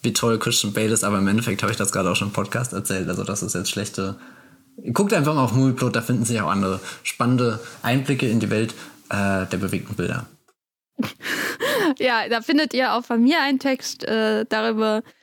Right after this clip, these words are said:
Speaker 2: wie es ist, Angst vor Thor Abspanns-, äh, vor Marvel Cinematic Universe Abspannszenen zu haben und dass die immer schlimmer werden, insbesondere in der von mir zuvor gelobten Phase vier.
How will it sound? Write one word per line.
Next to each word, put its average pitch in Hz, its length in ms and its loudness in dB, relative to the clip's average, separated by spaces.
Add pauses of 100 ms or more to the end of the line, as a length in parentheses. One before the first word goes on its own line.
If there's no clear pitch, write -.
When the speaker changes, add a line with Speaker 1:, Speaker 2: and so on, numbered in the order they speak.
(280)
Speaker 2:
wie 220 180 2
es 202 540 -2 (120)
ist, - 500 -2
Angst 233 680 0
vor 214 500 0
Thor 240 420 2
Abspanns-, - 460 -2
äh, 214 220 2
vor 214 340 2
Marvel 208 560 2
Cinematic 208 480 0
Universe 214 400 2
Abspannszenen 285 800 2
zu 233 200 0
haben 233 280 2
und 202 140 0
dass 202 160 -2
die 208 80 0
immer 202 400 0
schlimmer 240 360 2
werden, 220 220 2
insbesondere 208 640 0
in 196 180 2
der 202 220 2
von 202 200 2
mir 214 200 4
zuvor 220 380 -2
gelobten 214 520 0
Phase 214 360 -2
vier. 349 360 0